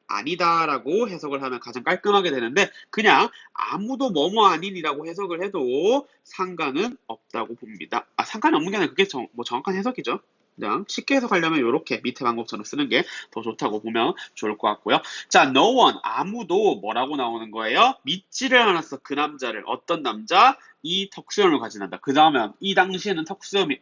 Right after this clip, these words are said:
엄청나게 부정적이었다는 걸 우리가 생각할 수 있겠죠. 그리고 그는 감옥에 가서 언제?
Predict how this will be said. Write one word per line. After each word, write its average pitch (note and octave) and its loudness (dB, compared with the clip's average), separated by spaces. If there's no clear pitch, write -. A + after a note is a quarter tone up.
엄청나게 F3+ 0
부정적이었다는 B2+ -2
걸 B2 6
우리가 G2+ -4
생각할 A#2 -4
수 - -10
있겠죠. B2 2
그리고 B2 4
그는 D#3+ 2
감옥에 B2+ 2
가서 C#3+ 4
언제? A#2 -8